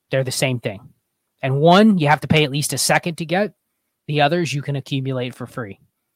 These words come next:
And as attrition starts to build at Q B, what will happen as we get closer to rookie drafts?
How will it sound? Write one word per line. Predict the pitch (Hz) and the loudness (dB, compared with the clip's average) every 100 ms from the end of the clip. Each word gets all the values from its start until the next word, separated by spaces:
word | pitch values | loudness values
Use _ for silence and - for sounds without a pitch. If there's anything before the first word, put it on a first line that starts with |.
| _ _ | _ _
And | 156 151 | -6 -2
as | 165 185 240 240 | 0 2 2 0
attrition | 185 - 202 202 160 139 | -2 -2 -2 -2 -2 -4
starts | - 143 - | 0 0 -2
to | 131 | -8
build | 123 139 165 | -6 -6 -8
at | 156 | -10
Q | 185 180 | -8 -4
B, | 185 208 - _ _ _ _ _ _ _ | -2 -4 -8 _ _ _ _ _ _ _
what | 175 196 | 4 6
will | 202 | 6
happen | 185 170 127 | 6 4 0
as | 123 123 | -8 -8
we | 135 | -8
get | 143 - | -8 -8
closer | - 147 - 143 | -6 -4 -4 -6
to | - 135 | -6 -4
rookie | 131 123 | -6 -6
drafts? | 113 107 101 - | -8 -10 -10 -14